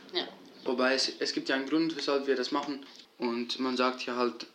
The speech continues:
Speaker 2: dass auch das Schwein das unreinste Tier ist, das es gibt. Und zum Beispiel auch viele sagen so, ja, Sch-, Schwein, Schwein, das, nur das ist haram. Aber zum Beispiel auch Frosch essen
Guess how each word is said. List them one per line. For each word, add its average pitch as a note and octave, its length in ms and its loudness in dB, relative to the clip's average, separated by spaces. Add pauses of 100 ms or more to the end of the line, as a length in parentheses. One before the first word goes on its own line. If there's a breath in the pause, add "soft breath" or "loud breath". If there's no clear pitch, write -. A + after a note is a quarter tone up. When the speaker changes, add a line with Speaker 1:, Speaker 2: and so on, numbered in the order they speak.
Speaker 2:
dass - 260 0
auch - 180 2
das - 140 -2
Schwein B2 220 4
das A2 140 0
unreinste B2 560 0
Tier C#3 220 4
ist, C3 240 2
das - 140 -4
es - 120 -8
gibt. C#3+ 280 -2 (340 loud breath)
Und B2 80 -10
zum C3 120 2
Beispiel C3+ 320 0
auch B2+ 180 4
viele D3+ 200 2
sagen C3+ 340 4
so, B2+ 160 4
ja, B2+ 320 4
Sch-, - 180 0
Schwein, C3+ 400 4
Schwein, C3 320 2
das, - 240 -2
nur C3 180 2
das C3 160 2
ist - 180 0
haram. C3 280 4 (340 loud breath)
Aber C3 180 2
zum C3+ 140 -4
Beispiel B2+ 280 0
auch A2 120 0
Frosch D#3 360 2
essen B2+ 480 -2